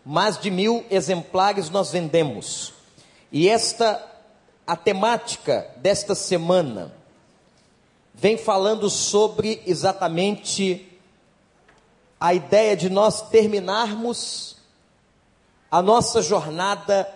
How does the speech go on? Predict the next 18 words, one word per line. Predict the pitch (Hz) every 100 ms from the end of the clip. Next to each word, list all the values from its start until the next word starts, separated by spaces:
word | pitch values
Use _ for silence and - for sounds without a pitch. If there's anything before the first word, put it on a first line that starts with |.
| - 139
de | 170
maneira | 190 180 180
digna, | 165 135 208 202 220 226 220 - - _ _ _ _ _
de | 131 190
maneira | 196 190 208
vitoriosa. | 190 190 - 180 165 185 196 131 185 196 - - - _ _ _ _ _ _ _ _ -
É | 214
uma | 226 220
experiência | - - 214 180 196 196 -
muito | 180 190 - 160
rica | 139 202 - - 160 123 -
a | 170
que | - 196
esse | 185 -
autor | 170 - 190 165
nos | 139 -
tem | 175 165
remetido. | 135 190 170 - - 208 180 214